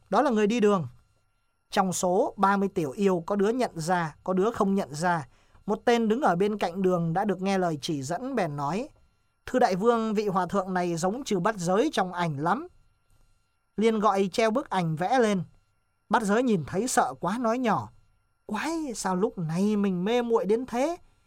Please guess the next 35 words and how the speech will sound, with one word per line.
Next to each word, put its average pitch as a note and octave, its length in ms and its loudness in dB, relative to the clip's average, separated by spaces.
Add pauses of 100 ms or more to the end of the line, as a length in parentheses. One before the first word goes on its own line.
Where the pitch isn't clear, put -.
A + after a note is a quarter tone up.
(220)
Chúng C#4 180 -10
đã C#4 100 4
vẽ B3 280 0
truyền G#3+ 220 0
thần A3 260 -2
mình G#3+ 180 -2
ra B3 280 -2
rồi A#3 200 2
cơ B3+ 100 2
mà." A3 220 -2 (1300)
Một F#3+ 180 -4
tiểu F3 180 2
yêu G3 340 2
cầm E3+ 240 0
ngọn D#3+ 220 -4
giáo F3+ 360 2
treo F#3+ 200 0
bức G#3+ 180 0
vẽ F#3 220 0
lên G3+ 220 0
cao. F3 340 -2 (360)
Ngân G3 200 2
Giác A#3 240 0
chỉ E3 200 -2
tay F3+ 180 0
nói: F3+ 300 0 (600)
"Người F#3 340 4
cưỡi C4+ 280 2
con A#3 180 4
ngựa G#3 120 0
bạch F#3+ 220 0
kia A3 140 4
là G3 100 2
Đường F#3 200 2
Tăng, G#3 300 2